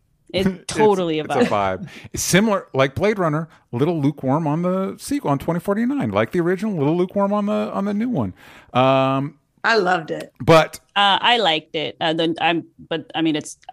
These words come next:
Speaker 1: I, I was just glad it was not bad 'cause I love the first
Speaker 2: Mm-hmm.
Speaker 1: one so much.
Speaker 2: Yeah, yeah, yeah. Uh, it looked,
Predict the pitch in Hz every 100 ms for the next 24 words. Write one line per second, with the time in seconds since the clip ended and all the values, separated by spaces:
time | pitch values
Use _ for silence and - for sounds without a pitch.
0 | - 170 175 175 160 147 - 135 113 139
1 | 135 127 - - - 127 135 123 - -
2 | - 131 160 - - - - - 123 113
3 | 107 107 101 95 - - - 120 120 160
4 | 131 196 -